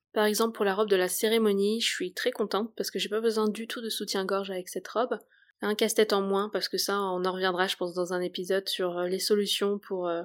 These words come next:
avoir un bon maintien, mais sans voir, euh, transparaître, euh, le soutien-gorge sous la robe. En tout cas, pour cette robe-là, c'est réglé. Et pour la robe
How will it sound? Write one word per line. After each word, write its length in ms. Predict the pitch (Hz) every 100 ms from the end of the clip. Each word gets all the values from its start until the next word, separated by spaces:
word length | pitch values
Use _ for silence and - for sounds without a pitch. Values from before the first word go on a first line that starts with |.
| -
avoir 240 | 202 190 202
un 100 | 196
bon 180 | 196
maintien, 580 | 240 226 214 - 220 226
mais 160 | 226 190
sans 560 | - - 240 247 233
voir, 420 | 214 202 214 208 196
euh, 220 | 185 180
transparaître, 800 | - 208 - 196 190 196 - 202
euh, 100 | 180
le 140 | 170 196
soutien-gorge 520 | - - 185 196 196
sous 120 | 214
la 120 | 208
robe. 300 | 175 185 220 - _ _ -
En 100 | 202
tout 120 | -
cas, 100 | 196
pour 160 | 214
cette 160 | - 240
robe-là, 400 | 233 214 185 151 -
c'est 240 | - 247
réglé. 720 | 226 202 190 202 233 269 - _
Et 80 | 220
pour 180 | - 240
la 200 | 226 214
robe 340 | 214 233 208